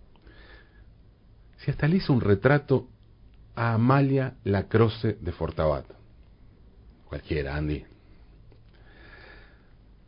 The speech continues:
Decía que la imagen de Marilyn Monroe de Warhol es icónica por muchos motivos. Pero hay uno fundamental, y es que la propia Marilyn es una figura icónica.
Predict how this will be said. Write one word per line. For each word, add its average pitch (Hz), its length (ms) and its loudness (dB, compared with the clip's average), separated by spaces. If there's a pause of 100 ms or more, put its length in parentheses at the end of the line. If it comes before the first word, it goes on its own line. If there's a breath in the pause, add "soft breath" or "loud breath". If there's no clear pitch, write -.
(160)
Decía 190 380 8
que 180 80 10
la 143 80 12
imagen 139 460 8
de 107 120 6
Marilyn 120 400 8
Monroe 104 460 4
de 95 160 4
Warhol 92 640 4
es 147 220 4
icónica 123 600 2
por 117 140 4
muchos 127 280 4
motivos. - 440 -4 (1300 soft breath)
Pero 151 160 8
hay 165 180 6 (220)
uno 202 360 6
fundamental, 107 600 4 (1400)
y 135 60 0
es 147 80 -2
que 135 120 2
la 120 180 4
propia 165 400 0
Marilyn 87 640 0 (240)
es 95 180 -4
una 90 140 -2
figura 87 460 -4
icónica. 73 580 -4